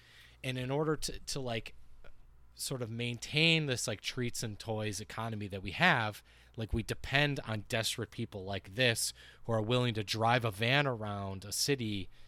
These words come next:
you know, fourteen to sixteen hours a day, so that this thing that you used to just stock up on by going to Target or some other store every,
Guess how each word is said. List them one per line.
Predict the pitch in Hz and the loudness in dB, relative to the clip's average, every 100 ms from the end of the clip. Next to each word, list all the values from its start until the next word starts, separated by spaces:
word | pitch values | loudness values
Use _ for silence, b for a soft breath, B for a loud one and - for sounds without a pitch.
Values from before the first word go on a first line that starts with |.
| b | b
you | 107 | -6
know, | 95 | -6
fourteen | - - - - 104 | -6 -6 -6 -4 -4
to | 98 | -2
sixteen | - - - 101 | -4 -4 -6 -6
hours | 95 98 95 | -6 -6 -8
a | 98 | -4
day, | 139 135 123 113 - B B B | 0 2 2 -2 -8 B B B
so | - 127 | 0 0
that | 104 113 - | 2 0 0
this | 123 - | 0 4
thing | - 143 135 135 117 | 4 4 4 2 2
that | 113 110 - - | 4 4 2 -8
you | 107 107 | -4 -2
used | 117 131 - | 0 0 0
to | 117 | -2
just | 117 110 | -2 0
stock | - 110 107 | 2 0 0
up | 120 - | 0 2
on | 113 107 | 0 0
by | 98 101 | -2 -4
going | 107 104 | -4 -4
to | 98 | -6
Target | - 120 120 113 104 101 - | -6 -4 -4 -2 -4 -4 -10
or | 101 95 95 92 - | -10 -8 -8 -10 -8
some | - 107 | -6 -4
other | 120 113 | -2 0
store | - - 101 101 | 0 0 -6 -6
every, | 92 92 90 | -6 -8 -10